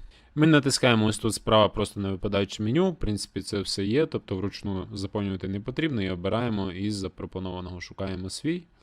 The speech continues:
і вибираємо. Вулицю так само.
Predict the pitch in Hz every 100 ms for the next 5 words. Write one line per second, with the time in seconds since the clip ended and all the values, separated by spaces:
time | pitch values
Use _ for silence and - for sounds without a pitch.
0 | _ - - - _ _ _ _ _ _
1 | _ _ 120 113 95 90 85 98 98 -
2 | - _ _ - 107 175 190 - 147 143
3 | - 135 127